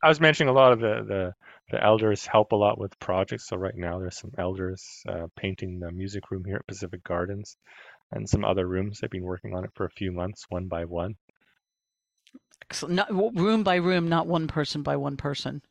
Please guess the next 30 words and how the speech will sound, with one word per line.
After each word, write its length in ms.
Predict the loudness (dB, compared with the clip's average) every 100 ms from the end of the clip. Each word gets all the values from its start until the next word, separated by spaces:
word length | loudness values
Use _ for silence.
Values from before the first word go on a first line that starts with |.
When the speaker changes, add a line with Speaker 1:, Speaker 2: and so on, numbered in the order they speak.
| -8
Speaker 2:
<laughs> 140 | -2 0 4
Speaker 1:
Yeah, 220 | 6 6
Speaker 2:
presumably. 80 | 6
Speaker 1:
room, 340 | 8 8 8 6
room 280 | 10 10
by 140 | 10 10
room. 400 | 10 8 6 -2
Speaker 2:
<laughs> 80 | 0
Speaker 1:
That's, 280 | 4 4 4 6
I 120 | 6
think 240 | 6 2 4 6 4 4
it's 160 | 4 10
all 200 | 12 12
community, 400 | 10 8 10 10
or 120 | 10
I 60 | 8
think 120 | 6
there's, 120 | 6
like, 160 | 4 2
five 540 | 0 8 10 10 6
people 340 | 2 0 4 4
in 100 | 4
on 120 | 4
the 80 | 2
project 520 | 6 8 8 2 -2
in 120 | -4
total, 480 | 0 2 2 0 -2
and 140 | -4
they 80 | -6 -2
just 240 | -4 -6